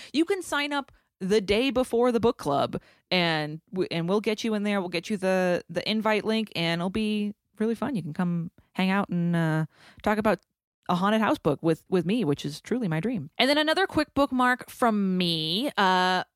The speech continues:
if you have been waiting for my book, Girly Drinks, to come out in paperback, a more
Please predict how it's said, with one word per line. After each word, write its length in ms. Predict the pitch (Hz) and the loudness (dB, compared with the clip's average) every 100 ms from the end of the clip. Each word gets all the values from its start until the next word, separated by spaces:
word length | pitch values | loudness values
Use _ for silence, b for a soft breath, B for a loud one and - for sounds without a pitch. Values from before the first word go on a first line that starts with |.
| _ | _
if 100 | 202 | -2
you 160 | 220 254 | 2 0
have 100 | 240 | 0
been 200 | 226 202 | -2 0
waiting 440 | 214 262 302 330 | 0 0 -4 -6
for 300 | - 233 226 | 0 2 2
my 160 | 214 202 | 0 0
book, 340 | 202 202 - - | 0 -2 -4 -4
Girly 260 | 208 214 | -2 0
Drinks, 240 | 190 175 - | -2 -6 -8
to 60 | |
come 160 | - 180 | -4 -2
out 120 | 180 | -2
in 120 | 160 | -4
paperback, 680 | - 240 262 220 170 185 247 - | -4 -2 0 0 2 0 -2 -4
a 100 | 180 | -2
more 520 | 180 185 180 180 | 0 2 2 0